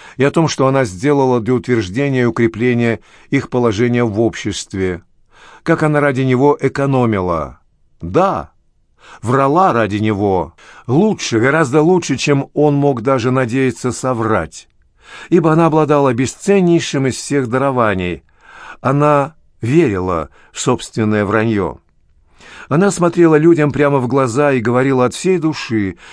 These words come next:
и ложь, прежде чем слететь с её уст,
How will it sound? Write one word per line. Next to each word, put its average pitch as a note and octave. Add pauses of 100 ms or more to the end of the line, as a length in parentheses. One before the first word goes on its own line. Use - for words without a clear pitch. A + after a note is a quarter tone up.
(160)
и C#3
ложь, F3+
прежде C3
чем C3
слететь B2+
с -
её A#2+
уст, E3